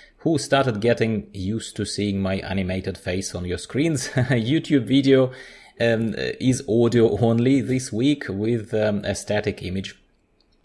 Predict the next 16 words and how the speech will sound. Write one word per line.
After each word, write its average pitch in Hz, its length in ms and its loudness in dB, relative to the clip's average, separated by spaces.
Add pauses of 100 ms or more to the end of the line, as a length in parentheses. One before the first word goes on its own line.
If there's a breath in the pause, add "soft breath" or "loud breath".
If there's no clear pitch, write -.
(160)
which - 400 -8
kind 139 280 -2
of - 200 -4
probably 104 380 0
is 107 100 -4
not 120 260 0
that 120 220 6
different 139 400 2
to 143 100 2
seeing 143 340 2
just 131 200 -2
me 127 100 -2
talk 147 260 0
to 226 80 -2
you, 233 180 -2
but 107 260 -2